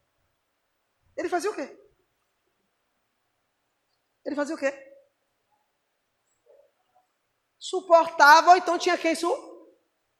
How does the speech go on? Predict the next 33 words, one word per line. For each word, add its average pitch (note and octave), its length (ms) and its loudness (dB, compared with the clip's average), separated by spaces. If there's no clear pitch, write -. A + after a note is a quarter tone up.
ou F4 140 4
então E4+ 200 2
era F4 140 8
o F#4+ 40 -2
menino F4+ 200 0
que G4 80 -2
tava G4 80 -6
se G#4 100 -2
lascando. C4+ 560 0
Só F4 260 2
que G4 140 2
agora E4+ 460 6
tava D#4+ 220 6
doendo F4 260 0
em E4+ 60 -2
quem? D#4+ 420 -2
Tá A3 100 -6
vendo C4 200 2
como B3+ 100 -4
é B3 60 -2
crente? D#4 440 -6
Só - 340 0
lembra F4 400 0
de D4 80 -8
resolver C4+ 720 2
quando D4 380 -2
o C4+ 120 -14
pavio C4 460 0
começa C4 600 -2
a A3+ 120 -2
doer C4 300 2
em - 20 -6
si. A3 360 -12